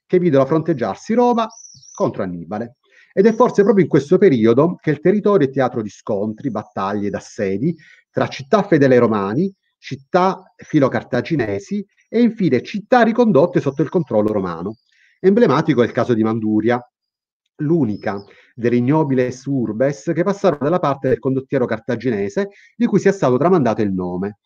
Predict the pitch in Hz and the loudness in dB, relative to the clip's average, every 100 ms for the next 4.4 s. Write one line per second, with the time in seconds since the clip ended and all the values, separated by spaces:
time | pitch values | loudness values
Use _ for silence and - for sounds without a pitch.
0 | _ _ _ _ 196 196 - 226 160 135 | _ _ _ _ 2 2 2 0 2 2
1 | 127 - 196 156 151 156 131 123 127 131 | 2 0 -2 0 0 0 0 0 0 -2
2 | 135 147 139 120 117 143 - 110 110 135 | -2 0 2 2 -2 -6 -6 -6 -4 -6
3 | 113 120 - 139 135 135 110 107 95 85 | -4 -6 -6 -4 -4 -4 -6 -4 -6 -8
4 | - - 104 110 | -14 -12 -12 -12